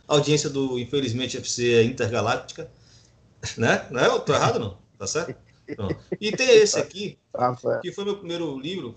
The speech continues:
Speaker 1: foi a dissertação do meu mestrado, né? O Clientes versus Rebeldes, Novas Culturas Torcedoras nas Arenas do Futebol Moderno, é, que faz mais debate sobre estádio, transformação de estádios, elitização, arenização.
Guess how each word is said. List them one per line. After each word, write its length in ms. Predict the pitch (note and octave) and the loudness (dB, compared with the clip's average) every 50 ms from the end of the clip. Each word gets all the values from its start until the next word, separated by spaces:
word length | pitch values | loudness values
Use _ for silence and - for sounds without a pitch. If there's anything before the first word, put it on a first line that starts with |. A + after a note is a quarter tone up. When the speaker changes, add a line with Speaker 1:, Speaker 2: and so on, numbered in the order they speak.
| - | -10
Speaker 1:
foi 240 | - C#3 D3 D3+ D#3+ | -6 -4 0 2 2
a 300 | D#3 D#3 D#3 D3 C#3+ C#3+ | 4 4 4 2 2 0
dissertação 520 | - - - D#3+ D3+ D3 D3 A#2+ - C#3+ C#3+ | -2 -2 -4 -4 -2 -2 -4 -4 -4 -4 -4
do 60 | C#3 | -4
meu 100 | C3+ C3 | -4 -2
mestrado, 460 | B2+ G#2+ - - B2 B2 C3 B2 G#2+ | -2 -2 -2 0 -2 -2 0 0 0
né? 100 | G#2+ A#2+ | 0 0
O 120 | A#2+ A#2 | 0 0
Clientes 480 | A#2 A#2+ B2 C3+ D3 E3 D#3+ - B2 A2+ | -2 -4 -4 -2 -2 -2 -2 -4 -8 -8
versus 340 | B2 C3 C3+ B2+ - A2+ A2 | -6 -4 -4 -4 -4 0 0
Rebeldes, 680 | A2+ A2 G2+ A#2 C#3 D3+ C#3+ A#2 G2 - - - - - - - _ _ | 0 2 4 4 6 6 4 4 0 -8 -10 -12 -18 -20 -20 -20 _ _
Novas 400 | - A#2 C3 D#3+ F3+ E3 D#3 - | -2 2 4 4 6 6 4 2
Culturas 420 | - D3 C3+ - - C3+ C#3 C3 - | 0 -4 -6 -2 0 2 2 2 0
Torcedoras 580 | C3+ A#2+ - B2 A2 G#2 G#2 A2 A2 G#2+ G#2+ | -2 -6 -4 -4 -6 -4 -2 -2 0 2 2
nas 240 | A2 C3 D3 D3 C#3 | 2 2 0 2 2
Arenas 280 | C3+ A#2 A2 A2+ A2+ G#2 | 4 4 4 2 2 0
do 60 | G#2 | -2
Futebol 320 | - - - - G#2 G#2 | -6 -10 -6 -2 -2 -2
Moderno, 420 | G2+ G2+ G2 G#2+ B2 C3+ C3 G#2 - - - - - - - - - - - | 0 0 2 2 2 2 2 -2 -4 -8 -12 -16 -16 -16 -16 -18 -20 -14 -6
é, 120 | - - - | -2 -2 -2
que 60 | - | 2
faz 160 | - F3+ F3+ | 2 4 4
mais 200 | F3+ F#3 F#3+ F3+ | 6 6 4 6
debate 440 | G#3+ F#3 D3+ D#3+ E3 E3+ E3+ - F3 | 4 4 4 6 4 4 2 0 -4
sobre 280 | D#3+ - - E3 E3 D#3+ | -6 -6 -6 -6 -6 -4
estádio, 400 | - - - D#3 C#3+ C3 G#2 - | -4 -2 2 2 2 2 0 -2
transformação 440 | B2+ A2+ - C3 C#3 B2+ C3+ C3+ | -8 -10 -8 -8 -8 -8 -10 -10
de 60 | A#2+ G#2+ | -8 -8
estádios, 640 | G2 - - C3+ C#3+ D3+ D3+ C#3 B2 A2 G2+ G#2 | -8 -6 -4 -2 0 2 2 2 0 0 -2 -4
elitização, 800 | A#2 A#2 A#2 A2 - G2 F#2+ F2+ - - C3 C#3 C#3+ C3+ A#2 G#2 | -6 -6 -6 -6 -8 -8 -8 -8 -8 -6 -4 -4 -2 -2 -2 -2
arenização. 640 | G#2 G#2 G#2+ G2+ F#2+ G2 F#2 F#2 - - C3+ C#3 | -4 -4 -4 -4 -4 -4 -4 -4 -4 -4 -4 -4